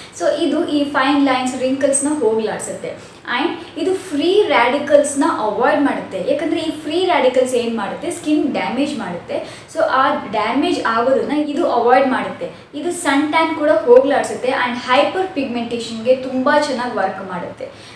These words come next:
and ಸ್ಕಿನ್ ಫೇರ್ ಆಗೋಕೆ ಕೂಡ ತುಂಬಾ ಹೆಲ್ಪ್ ಮಾಡುತ್ತೆ, ಪಿಂಪಲ್ಸ್ ಕೂಡ ಹೋಗ್ಲಾಡ್ಸುತ್ತೆ, ಜೊತೆಗೆ ಮುಖದಲ್ಲಿ ಏನೇ ಕಲೆ ಇದ್ರೂ ಅದು ಕೂಡ ಹೋಗ್ಲಾಡ್ಸುತ್ತೆ. ಸ್ಕಿನ್ ಎಕ್ಸ್ಫೋಲಿಯೇಟ್ ಮಾಡುತ್ತೆ,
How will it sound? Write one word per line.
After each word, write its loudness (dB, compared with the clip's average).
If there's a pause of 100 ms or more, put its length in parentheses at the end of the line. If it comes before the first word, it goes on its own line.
(200)
and -4
ಸ್ಕಿನ್ -2
ಫೇರ್ 2
ಆಗೋಕೆ 0
ಕೂಡ -4 (120)
ತುಂಬಾ -2
ಹೆಲ್ಪ್ -6
ಮಾಡುತ್ತೆ, 0
ಪಿಂಪಲ್ಸ್ -2
ಕೂಡ -4
ಹೋಗ್ಲಾಡ್ಸುತ್ತೆ, -2 (120)
ಜೊತೆಗೆ 2
ಮುಖದಲ್ಲಿ 4
ಏನೇ 2
ಕಲೆ 2
ಇದ್ರೂ 2
ಅದು 0
ಕೂಡ 0
ಹೋಗ್ಲಾಡ್ಸುತ್ತೆ. 0
ಸ್ಕಿನ್ -2
ಎಕ್ಸ್ಫೋಲಿಯೇಟ್ -2
ಮಾಡುತ್ತೆ, -4